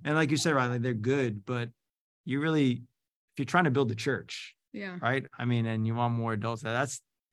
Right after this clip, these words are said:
Speaker 1: that's pretty powerful.
Speaker 2: Yeah.
Speaker 1: That's good. That's good. So I'm not gonna ask you a ministry highlight, Maria. I won't put you on the spot, okay?
Speaker 2: <laughs> Okay.
Speaker 1: Um, I just know ministry's fun.
Speaker 2: Mm-hmm.
Speaker 1: I love it. Um,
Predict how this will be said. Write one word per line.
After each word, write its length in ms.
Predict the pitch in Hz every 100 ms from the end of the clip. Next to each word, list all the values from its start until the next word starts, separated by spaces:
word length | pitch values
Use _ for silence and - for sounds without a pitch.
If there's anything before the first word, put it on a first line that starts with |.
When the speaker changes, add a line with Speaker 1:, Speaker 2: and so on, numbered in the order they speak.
| _ -
Speaker 1:
that's 140 | 156 170
pretty 180 | 233
powerful. 380 | 127 139 - 90 -
Speaker 2:
Yeah. 260 | 208 185 175 -
Speaker 1:
That's 200 | 135 131
good. 300 | 151 139 107 110 -
That's 180 | 127 120
good. 260 | 131 110 110 - _ _ _ _ _ _ _ -
So 300 | - 101 98 - _ - _ _ -
I'm 140 | 143
not 120 | 127
gonna 140 | 120 110
ask 180 | 107
you 80 | 117
a 20 |
ministry 300 | 107 107 -
highlight, 400 | 104 107 104 107 - 113
Maria. 220 | 127 117 113
I 40 |
won't 220 | 143 151
put 160 | 135 117
you 60 |
on 100 | 120
the 60 | 113
spot, 320 | 110 123 117
okay? 500 | 110 156 160 151 147 -
Speaker 2:
<laughs> 40 | - - -
Okay. 60 | -
Speaker 1:
Um, 500 | 127 117 113 110 107 113
I 160 | 160
just 200 | 180 170
know 240 | 160 143 139
ministry's 480 | 131 143 120 135 -
fun. 380 | 117 113 113 107 233
Speaker 2:
Mm-hmm. 160 | 202
Speaker 1:
I 100 | 131
love 200 | 123 120
it. 180 | 117 117 _ _ -
Um, 560 | 123 110 107 107 123